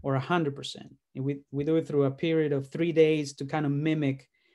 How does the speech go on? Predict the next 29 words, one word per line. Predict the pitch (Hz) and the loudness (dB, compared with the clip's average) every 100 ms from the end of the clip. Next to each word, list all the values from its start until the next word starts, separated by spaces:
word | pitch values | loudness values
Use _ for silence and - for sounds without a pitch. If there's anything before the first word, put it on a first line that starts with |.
| - | -10
you | 147 | -2
know, | 139 | 0
the | 135 | 4
armyworm | 143 165 156 139 | 4 4 4 2
doesn't | 143 143 135 - _ _ - | 2 0 -4 -6 _ _ -6
feed | 151 | -2
on | 143 131 135 | 0 -2 -2
everything | 147 143 139 131 | 0 0 0 0
in | 131 | 2
one | 139 143 139 | 2 2 2
day. | 135 135 | 2 2
You | 131 | 2
know, | 131 | 0
it | 127 127 | -4 -4
takes | 143 139 | -6 -4
a | |
little | 131 135 131 | -4 -2 0
bit | 135 | -2
of | 127 | -4
time. | - 127 117 131 _ _ _ _ _ _ _ | -6 -8 -8 -16 _ _ _ _ _ _ _
And | 175 196 | 2 6
then | 202 196 | 8 6
this | 208 208 | 4 4
year | 214 214 | 8 8
we, | 196 190 190 - - | 8 4 2 -4 -4
we | 175 | -2
had | 180 180 | 0 0
three | 190 214 | 4 4
varieties, | 196 175 160 139 139 151 220 214 - | 6 6 8 8 6 2 0 -4 -12